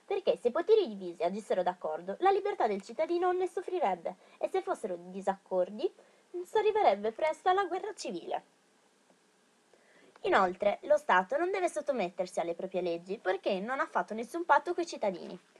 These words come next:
Ha però dei limiti per quanto riguarda il potere statale. Non può infatti obbligare nessuno ad andare contro se stesso, non può comandare di uccidere o ferire se stesso o una persona cara.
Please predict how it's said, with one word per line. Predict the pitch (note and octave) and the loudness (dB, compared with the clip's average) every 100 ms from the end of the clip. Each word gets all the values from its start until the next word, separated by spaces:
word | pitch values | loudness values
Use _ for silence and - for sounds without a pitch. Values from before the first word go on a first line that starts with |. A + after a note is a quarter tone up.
| - - - | -20 -8 2
Ha | A4 | 2
però | G4 F4 | 4 2
dei | D4 D4+ | 0 -4
limiti | D#4 F#3 F#3 - | -4 -4 -10 -10
per | F#3+ G3 | -6 -2
quanto | F3+ F#3+ | -4 -4
riguarda | F3+ G3+ A3+ | 0 2 2
il | C4 | -2
potere | C4+ C4 C4 | -6 -4 -4
statale. | - C4 B3+ F#3+ - - | -4 0 4 2 2 -4
Non | E4+ | -4
può | F4 | -2
infatti | F#4+ C4 F#3+ E3 - - | -2 -2 -4 -6 -14 -10
obbligare | A3 B3 B3+ F3+ | -6 0 2 2
nessuno | F3+ F#3+ - A#3 | -2 -10 -8 -6
ad | D4 | -2
andare | F#4 F#4 F4 | 0 2 2
contro | F4+ F4+ F4 | 2 -2 -2
se | F4 | -6
stesso, | E4+ - G3 - - - - - | -4 0 0 -2 -12 -12 -20 -6
non | F#4 G4 | -4 2
può | - - - - | 2 0 -4 -8
comandare | G#3+ G3 G3+ G#3 F#3+ F#3 | -4 -2 2 4 4 -2
di | F#3 F3 | -4 -6
uccidere | B3+ B3 - A3 F3 | -6 -8 -6 -4 -4
o | |
ferire | F#3 - A3+ F3+ F#3 | -4 -4 -4 -4 -6
se | - F4 | -6 -6
stesso | - C#4 D4+ - A4 - - | 0 0 -2 -6 -10 -10 -6
o | D#4 D#4 | -2 0
una | F4 F#4 | 2 2
persona | G#4+ - C4+ C#4+ - | -2 -4 -4 -4 0
cara. | C#4 F#3+ | 2 2